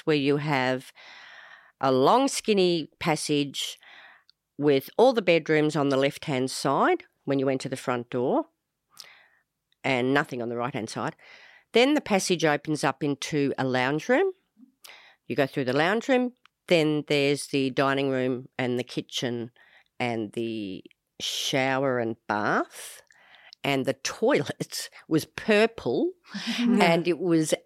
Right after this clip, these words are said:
Speaker 1: outside on a kind of a backyard veranda situation. It was all
Speaker 2: Yeah,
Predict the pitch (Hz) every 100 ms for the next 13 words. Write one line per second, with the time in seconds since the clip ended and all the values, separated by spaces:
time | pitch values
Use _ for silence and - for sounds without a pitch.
0 | - 156 147 - - - - 151 143 135
1 | 135 131 - 135 131 131 120 120 110 _
2 | - - 185 285 302 139 113 117 - _
3 | _ _ _ _ _ 147 - _ - 135
4 | 131 127 123 127 127 123 123 131 131 135
5 | 123 117 - - 139 - 131 127 135 -
6 | - 127 127 127 143 135 123 - 151 131
7 | 123 117 120 160 160 160